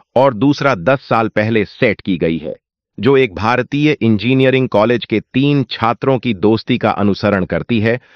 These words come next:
और भारतीय शिक्षा प्रणाली के तहत सामाजिक दबावों पर व्यंग्य करती है। विनोद चोपड़ा फिल्म्स के बैनर तले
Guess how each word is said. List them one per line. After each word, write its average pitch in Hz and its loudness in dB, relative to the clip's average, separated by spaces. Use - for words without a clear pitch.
और 117 2
भारतीय 135 -2
शिक्षा 127 -2
प्रणाली 110 0
के 110 -4
तहत 104 -2
सामाजिक 135 0
दबावों 113 0
पर 139 0
व्यंग्य 107 0
करती 92 -4
है। 73 -8
विनोद 139 0
चोपड़ा 139 0
फिल्म्स 180 2
के 165 -2
बैनर 127 0
तले 131 0